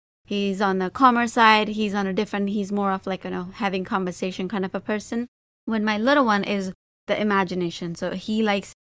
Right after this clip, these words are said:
just, you know, two cars. He's, he's into cars. So, like, he'll just have two cars and he'll make traffic jam, this, and he'll talk to himself. Like, you know, it's just,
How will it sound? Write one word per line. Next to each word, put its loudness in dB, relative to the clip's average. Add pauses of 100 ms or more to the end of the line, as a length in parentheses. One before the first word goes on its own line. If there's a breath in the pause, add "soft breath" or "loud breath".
(220)
just, -6
you -2
know, -2
two 0
cars. 6
He's, -2
he's -2
into -2
cars. 4
So, -4
like, 0
he'll -2
just -6
have -2
two -6
cars 0
and -2
he'll 0
make -2 (400)
traffic 2
jam, 0
this, -4
and -2
he'll -2
talk 2
to -2
himself. 0
Like, -6
you -6
know, -4
it's -4
just, -4